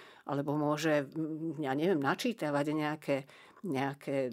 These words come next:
dokumenty, možno teraz sú tie podcasty a čo ja viem, čo všetko.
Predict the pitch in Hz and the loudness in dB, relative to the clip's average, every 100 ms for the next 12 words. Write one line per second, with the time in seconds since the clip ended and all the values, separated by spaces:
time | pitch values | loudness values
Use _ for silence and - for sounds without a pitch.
0 | - 170 165 156 165 - 233 175 165 - | -6 -8 -2 0 2 2 2 2 -2 -2
1 | 170 165 143 151 147 147 143 143 - 185 | -4 -2 -4 -4 -8 -8 -8 -8 -10 -4
2 | 147 139 - - - 202 - 247 - 170 | -2 -2 -6 -12 -4 -2 0 -2 -2 -6
3 | 120 - 180 165 160 - - - 277 - | -8 -6 -4 -2 -4 -6 -8 -6 -6 -8